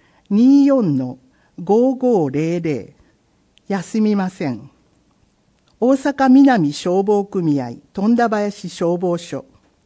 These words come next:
電話二三の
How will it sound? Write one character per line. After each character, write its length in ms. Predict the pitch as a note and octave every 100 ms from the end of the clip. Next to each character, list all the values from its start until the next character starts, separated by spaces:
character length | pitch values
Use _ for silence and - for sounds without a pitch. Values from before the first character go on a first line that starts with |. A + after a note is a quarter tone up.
| _ _ _ _ _
電 380 | F#3 F3+ G3+ G3+
話 220 | F#3 D#3+ - _ _ _ _ _ _ _ -
二 260 | G#3+ C4+
三 420 | C#4 - A#3+ F#3 B2+
の 240 | B2+ D3+